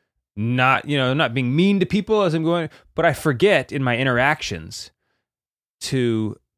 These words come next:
just simply remember to, like, be, have charity for, and have love for them. For the, you know, uh, it,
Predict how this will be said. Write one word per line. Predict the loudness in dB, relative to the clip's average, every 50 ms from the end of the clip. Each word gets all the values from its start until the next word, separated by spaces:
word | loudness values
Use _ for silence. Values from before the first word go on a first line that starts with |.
| _ _ _ _ -6
just | -2 -2 0 0 -2 -4
simply | -4 -4 -4 -2 -2 -2
remember | 0 0 -2 -2 -2 -2 0 0 0 0 -2 -2 -4 -6 -10 -16 _ _ _ -4
to, | -2 -2 0 0 -2 -4 -6
like, | -6 -4 -4 -6 -6 -12 _ -16 -12
be, | -10 -6
have | -4 -4 -4 -4 -6
charity | -6 -2 0 0 2 2 0 -2
for, | -4 -6 -4
and | -2 -2 0
have | 2 0 0 0
love | 0 0 0 0 -2
for | -6 -10 -8 -8 -8
them. | -10 -14 -18 -20 _ _ _ _ -4
For | -2 0
the, | 0 0 -2 -2
you | -4 -2
know, | -2 -2 -2 -4 -8 _ _ _ _ _ _ _ -18 -16
uh, | -14
it, | -12 -10 -10 -12 -12